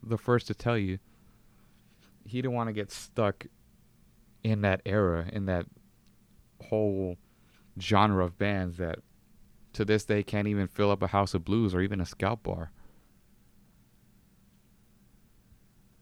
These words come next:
But yeah, Bon Jovi's mass-, remains massive to this day, and he doesn't have to go out if he, if he doesn't want to anymore.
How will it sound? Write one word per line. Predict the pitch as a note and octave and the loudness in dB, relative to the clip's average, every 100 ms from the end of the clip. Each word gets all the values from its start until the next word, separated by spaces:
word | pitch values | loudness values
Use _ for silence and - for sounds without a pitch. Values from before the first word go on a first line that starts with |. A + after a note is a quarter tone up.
| _ - - - _ _ - - _ - | _ -20 -20 -20 _ _ -20 -20 _ -10
But | - G2 | -4 -2
yeah, | G2 | 0
Bon | F2 A#2 G#2 | 4 4 6
Jovi's | G#2+ G2+ F#2+ - - - - | 4 4 2 -2 -12 -20 -12
mass-, | - F#2 F#2 F#2+ - | -2 0 2 -2 -4
remains | A2+ B2 C3 G#2+ F#2 | -2 2 4 2 2
massive | F2+ - F2+ | 0 -2 -6
to | - | -6
this | F2+ F2 | -6 -4
day, | - F#2 | -2 0
and | F2+ F2+ - - - - - | -2 -4 -12 -20 -20 -20 -6
he | D3+ | -2
doesn't | D3 C3 | 0 0
have | B2 | 0
to | A2 | -2
go | G2+ G2+ | -2 0
out | G2 G2 | 2 2
if | G2 G2 | 0 -2
he, | F#2+ F#2+ - | -6 -8 -10
if | G2+ F#2 | -10 -6
he | G2+ | -4
doesn't | F#2+ F#2 F2+ | -2 0 -2
want | F2 F2+ - | 0 0 0
to | F#2+ | -2
anymore. | F2+ F2+ F2+ F2+ | -2 -2 -4 -4